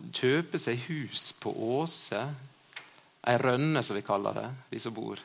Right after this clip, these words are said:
der borte. Eh, å kjøpe seg hus, oppussingsprosjekt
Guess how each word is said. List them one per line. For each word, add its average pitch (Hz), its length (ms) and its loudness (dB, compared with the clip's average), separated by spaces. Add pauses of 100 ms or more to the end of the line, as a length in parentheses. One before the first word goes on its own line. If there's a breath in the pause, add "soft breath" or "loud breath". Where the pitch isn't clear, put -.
(140)
der 104 140 -4
borte. - 300 -14 (800 soft breath)
Eh, 127 260 6 (160)
å 151 440 8
kjøpe 175 340 4
seg 135 180 4
hus, 147 300 4 (500)
oppussingsprosjekt 131 1080 -2